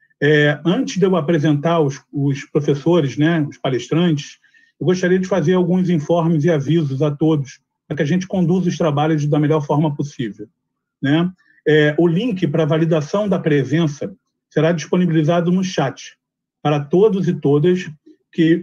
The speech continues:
que possam obter a frequência de setenta e cinco por cento, né? Para fazer jus ao seu certificado.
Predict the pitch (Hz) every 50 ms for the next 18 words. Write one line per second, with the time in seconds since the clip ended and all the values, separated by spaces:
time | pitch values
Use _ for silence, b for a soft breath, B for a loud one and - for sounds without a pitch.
0 | 185 - - 170 156 156 147 143 135 123 113 110 123 147 _ _ _ _ _ _
1 | _ _ - 147 - 165 180 185 185 185 180 165 156 156 143 156 170 175 151 -
2 | 160 143 143 - 160 160 143 - 156 143 - 160 143 143 180 180 180 160 143 -
3 | 180 - - - - 139 - - 135 120 98 - 127 123 147 185 202 185 - _
4 | _ _ _ _ _ - 143 143 143 143 - _ _ _ _ _ - 156 143 139
5 | 160 165 160 143 139 151 165 185 180 160 180 165 147 165 175 156 143 190 175 143
6 | - - _ _ _ _ _ - 160 147 - 127 113 101 101 101